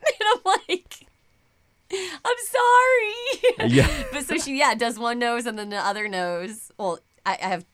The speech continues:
Speaker 1: two noses, apparently. You know, nostril, whatever. And,
Speaker 2: Right.
Speaker 1: um,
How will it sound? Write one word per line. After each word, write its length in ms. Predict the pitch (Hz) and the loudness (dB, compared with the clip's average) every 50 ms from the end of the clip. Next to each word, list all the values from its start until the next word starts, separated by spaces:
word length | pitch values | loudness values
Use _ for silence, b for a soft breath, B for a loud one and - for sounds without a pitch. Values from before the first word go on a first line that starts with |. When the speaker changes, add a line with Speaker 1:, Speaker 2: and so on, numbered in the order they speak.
| _ - | _ -12
Speaker 1:
two 160 | - 190 170 | -10 -8 -8
noses, 360 | 160 156 156 160 160 156 160 | -8 -8 -10 -12 -14 -16 -16
apparently. 500 | 156 - 185 156 151 156 156 156 151 - _ - | -14 -14 -14 -12 -12 -12 -12 -14 -14 -16 _ -10
You 200 | 214 254 247 233 | -8 -6 -4 -4
know, 240 | 196 165 160 160 | -4 -6 -8 -8
nostril, 680 | 160 165 180 185 180 180 180 - - 175 143 151 165 143 | -8 -4 -2 -2 -2 -2 -4 -8 -8 -8 -6 -6 -6 -6
whatever. 400 | 185 180 156 151 147 156 165 175 B B B B B B | -6 -6 -6 -8 -8 -12 -14 -16 B B B B B B
And, 340 | - 208 208 202 202 196 196 | -6 -2 -2 0 2 4 4
Speaker 2:
Right. 120 | 214 196 190 | 6 6 4
Speaker 1:
um, 400 | 185 185 180 180 175 170 165 | 4 2 2 0 -2 -6 -10